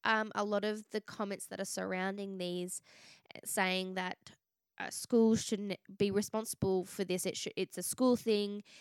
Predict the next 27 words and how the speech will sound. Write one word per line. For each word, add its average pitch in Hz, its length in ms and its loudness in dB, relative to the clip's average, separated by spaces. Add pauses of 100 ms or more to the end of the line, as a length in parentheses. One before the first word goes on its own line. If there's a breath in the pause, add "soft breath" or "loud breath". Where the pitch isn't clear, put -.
(260 loud breath)
and, 180 640 0 (120)
um, 175 280 -2
parents - 380 -2
shouldn't 190 340 -6
be, 180 480 0
the 185 100 -2
responsibility 185 600 0
shouldn't - 340 -4
be 165 120 -6
on 165 80 -8
parents. 170 320 -4
I - 80 -6
think 196 260 -8 (520 loud breath)
those 233 340 12
opinions 220 500 2
don't 214 200 0
really 208 320 4
consider 190 840 4 (360)
or 208 140 8
haven't 208 280 4
taken 208 340 2
into 196 240 2
the 185 80 2
account 185 580 0 (440 loud breath)
the 208 200 2
other 185 180 6
perspective, - 800 -6